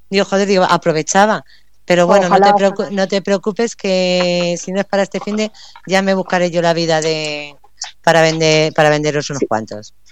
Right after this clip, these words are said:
Speaker 2: Si me llegan, eh, te lo, te llamo, lo prometo.
Speaker 1: Vale, si te llegan
Speaker 2: Ojalá
Speaker 1: antes
Speaker 2: que me lleguen.
Speaker 1: de, antes del viernes, eh, me lo dices.
Speaker 2: Ojalá, ojalá. Y así te lo llevas, y que nos viene muy bien. Que
Speaker 1: Sí,
Speaker 2: este
Speaker 1: sí,
Speaker 2: año,
Speaker 1: sí.
Speaker 2: hija mía,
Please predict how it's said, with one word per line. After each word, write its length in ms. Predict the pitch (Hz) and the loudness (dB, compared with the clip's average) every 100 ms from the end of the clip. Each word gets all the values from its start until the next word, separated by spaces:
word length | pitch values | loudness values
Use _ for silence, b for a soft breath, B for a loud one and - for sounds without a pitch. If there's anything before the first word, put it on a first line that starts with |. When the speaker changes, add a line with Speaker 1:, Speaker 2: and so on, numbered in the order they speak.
| - - | -20 -20
Speaker 2:
Si 300 | - - 220 | -8 0 4
me 120 | 202 | 6
llegan, 300 | 208 269 330 392 415 - - - - - - | 4 2 2 0 -2 -14 -20 -20 -20 -20 -4
eh, 380 | 214 208 196 185 - | 2 4 4 0 2
te 80 | |
lo, 160 | 175 - | 2 2
te 160 | - 180 | -2 0
llamo, 300 | 180 156 170 - | 2 0 -6 -14
lo 120 | 180 | -14
prometo. 320 | 165 175 180 180 | -10 -2 0 2
Speaker 1:
Vale, 260 | 175 233 | 2 2
si 140 | 247 226 | 0 0
te 140 | 196 | 2
llegan 220 | 202 208 | 4 4
Speaker 2:
Ojalá 200 | 214 190 | 2 2
Speaker 1:
antes 120 | 196 208 | 4 4
Speaker 2:
que 60 | |
me 100 | 208 | 4
lleguen. 260 | 202 202 202 196 196 | 4 4 2 0 -2
Speaker 1:
de, 80 | 196 - - - - | -8 -18 -20 -20 -4
antes 300 | 202 208 202 | -2 2 2
del 160 | 196 196 | 4 4
viernes, 540 | 226 247 320 - - - | 2 4 0 -2 -18 -6
eh, 460 | 175 165 165 165 160 | -2 0 0 -2 -2
me 120 | 165 | 0
lo 100 | 160 | -2
dices. 420 | 160 147 120 - - - - - - - - - 233 | -2 -6 -10 -12 -20 -20 -20 -20 -20 -20 -20 -20 -20
Speaker 2:
Ojalá, 340 | - - 180 185 | -20 -6 0 2
ojalá. 240 | 190 185 185 233 | 4 2 0 -2
Y 100 | 185 | -2
así 200 | 185 185 | 2 2
te 140 | 185 | 4
lo 160 | 180 180 | 4 4
llevas, 340 | 185 208 208 214 | 4 2 0 -4
y 100 | - | -12
que 80 | 185 | -2
nos 160 | 185 185 | -2 2
viene 160 | 190 | 4
muy 180 | 190 180 | 4 4
bien. 280 | 170 175 247 - B B 330 | 4 4 2 0 B B 0
Que 80 | 294 | 0
Speaker 1:
Sí, 40 | |
Speaker 2:
este 100 | 180 | 4
Speaker 1:
sí, 60 | 233 | 4
Speaker 2:
año, 80 | 233 | 6
Speaker 1:
sí. 60 | 247 | 4
Speaker 2:
hija 180 | 233 220 | 0 -4
mía, 300 | 240 277 | 2 4